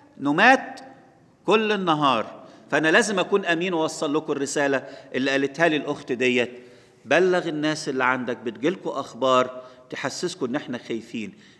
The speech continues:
الكنايس عندنا في منتهى القوة، ومحدش خايف، وبينزلوا وبيمشوا وبيروحوا أشغالهم. الله، طب والدوشة والهيصة واللي بنسمعه ده كله؟ حاسين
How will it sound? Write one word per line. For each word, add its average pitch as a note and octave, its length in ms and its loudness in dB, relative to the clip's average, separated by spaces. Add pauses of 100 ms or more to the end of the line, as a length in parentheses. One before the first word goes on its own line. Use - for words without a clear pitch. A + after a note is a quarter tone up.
(120)
الكنايس D#3 840 0
عندنا C#3 520 0
في C#3+ 200 -6
منتهى C3 440 0
القوة، B2+ 540 -2 (480)
ومحدش D#4+ 560 6
خايف، E3 400 2 (580)
وبينزلوا C#4+ 600 4 (520)
وبيمشوا D4+ 640 6 (480)
وبيروحوا B3+ 380 6
أشغالهم. G3+ 540 4 (1080)
الله، C3 140 0
طب E3 220 -4
والدوشة B3+ 500 4
والهيصة B3 560 2 (220)
واللي B3+ 180 10
بنسمعه C4 520 6
ده F#3+ 80 2
كله؟ F#3 420 0 (460)
حاسين E3 760 -4